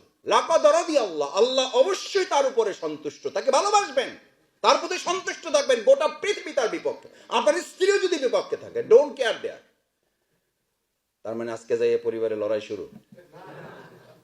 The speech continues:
বলে দেবেন যে, "মাসুদ ভাই বলে দিয়েছে কোরআনে আয়াত, আল্লাহ মাফ করুন, আমার আসামি বানায়েন না।" কারণ পরিবার তো আমরাও চালাই না, ভেঙে চিরে খান খান হয়ে গেছে।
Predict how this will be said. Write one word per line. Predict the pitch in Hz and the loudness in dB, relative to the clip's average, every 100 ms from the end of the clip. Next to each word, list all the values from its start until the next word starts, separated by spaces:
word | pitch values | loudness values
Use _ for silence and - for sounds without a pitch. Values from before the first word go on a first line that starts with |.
| _ _ _ _ _ _ 156 _ _ _ _ _ _ _ | _ _ _ _ _ _ _ _ _ _ _ _ _ _
বলে | 98 113 117 | -4 0 0
দেবেন | 117 113 | 0 -2
যে, | 110 | -8
"মাসুদ | 104 - 98 | -10 -12 -6
ভাই | 104 | -4
বলে | 98 104 | -4 -6
দিয়েছে | 101 92 | -8 -10
কোরআনে | - 90 90 | -10 -10 -12
আয়াত, | 80 80 _ _ _ _ _ _ _ 202 _ - - - _ - | -18 -20 _ _ _ _ _ _ _ _ _ -18 -16 -20 _ -16
আল্লাহ | 95 98 | -12 -10
মাফ | 95 92 - | -10 -12 -10
করুন, | 92 - - - _ _ _ _ _ _ _ _ _ _ _ _ | -10 -10 -20 -20 _ _ _ _ _ _ _ _ _ _ _ _
আমার | 110 117 | -8 -4
আসামি | 113 101 113 104 | -4 -6 -8 -8
বানায়েন | 95 87 80 | -8 -10 -16
না।" | 71 _ _ _ _ - | -20 _ _ _ _ -18
কারণ | 98 | -10
পরিবার | 107 123 127 123 | -6 -2 -4 -4
তো | 113 | -6
আমরাও | 117 117 | -2 -2
চালাই | 113 95 92 | -2 -6 -6
না, | 92 | -10
ভেঙে | 92 104 113 | -10 -8 -8
চিরে | 120 110 | -4 -6
খান | 113 | -6
খান | 107 107 | -6 -6
হয়ে | 101 | -6
গেছে। | 82 82 _ _ | -12 -16 _ _